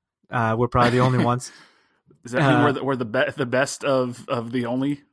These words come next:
Speaker 2: option?
Speaker 1: Probably so.
Speaker 2: So,
Speaker 1: Uh,
Speaker 2: there you
Speaker 1: that
Speaker 2: go.
Speaker 1: works for me. Five
Speaker 2: <laughs>
Speaker 1: stars.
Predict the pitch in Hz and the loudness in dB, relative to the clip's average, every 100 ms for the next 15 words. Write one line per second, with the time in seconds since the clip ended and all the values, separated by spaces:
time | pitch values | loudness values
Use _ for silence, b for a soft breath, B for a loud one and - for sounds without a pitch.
0 | - 135 139 - 160 _ _ _ _ _ | -6 -2 -2 -4 -12 _ _ _ _ _
1 | - 113 123 147 196 147 _ _ _ _ | 0 0 2 2 0 -4 _ _ _ _
2 | - 131 117 113 107 127 139 123 120 117 | 0 2 2 0 -2 -6 -4 -2 -2 -2
3 | - 127 196 - 135 131 165 202 127 | -4 -6 -6 -2 0 0 0 -2 -6